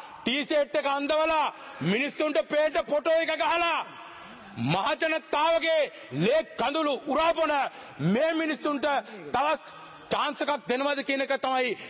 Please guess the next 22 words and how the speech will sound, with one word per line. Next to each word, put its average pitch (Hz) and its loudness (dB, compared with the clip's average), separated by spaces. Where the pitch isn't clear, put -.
ජනතාව 254 0
තීන්දුව 247 0
කරන්න 240 0
තියෙන්නේ. 247 0
අද 165 0
මහා 254 2
පාරේ 285 2
ඊයර 285 2
ඉඳලා 302 2
ඇවිල්ලා 311 0
කන්ට 294 0
බොණ්ඩ 311 2
නැතුව 302 2
මහා 214 4
පාරේ 294 4
ඉඳගෙන 277 0
ඉල්ලන්නේ 294 2
තමන්ගේ 262 2
අයිතිවාසිකම. 294 2
මේ 214 2
දයාගමගේ 294 2
වගේ 311 2